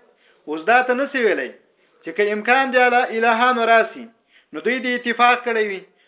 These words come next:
نو که زه، زه یم چې ما خو دا دلیل بنا کړی په امکان ده. که دواړه اتفاق هم وکړي، اوس هم امکان خو د دې شته چې تمانع دې راسي.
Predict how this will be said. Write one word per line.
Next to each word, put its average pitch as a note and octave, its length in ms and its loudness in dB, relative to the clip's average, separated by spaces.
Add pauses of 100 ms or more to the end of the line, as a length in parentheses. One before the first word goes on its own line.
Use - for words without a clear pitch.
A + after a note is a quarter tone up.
(120)
نو D3+ 100 -12
که F#3 100 -4
زه، G3+ 180 -6
زه F#3 140 -4
یم C4+ 300 0
چې C4 200 -2
ما B3+ 120 2
خو B3 160 2 (720)
دا E3 120 0
دلیل G3 360 -2
بنا B3 280 2
کړی C4+ 340 2
په A#3+ 140 0
امکان G#3+ 420 -2
ده. A#2+ 120 -8 (500)
که D#3+ 80 -8
دواړه C4+ 420 2
اتفاق C4 500 0
هم C#4 120 2
وکړي، B3 220 -4
اوس C4 260 -2
هم D4 160 -2
امکان B3 320 0
خو A#3+ 80 -2
د A3+ 140 -2
دې A#3 120 -4
شته C4+ 140 -6
چې C4+ 80 -12
تمانع F#3+ 400 -4
دې C#3+ 160 -10
راسي. A#2+ 280 -18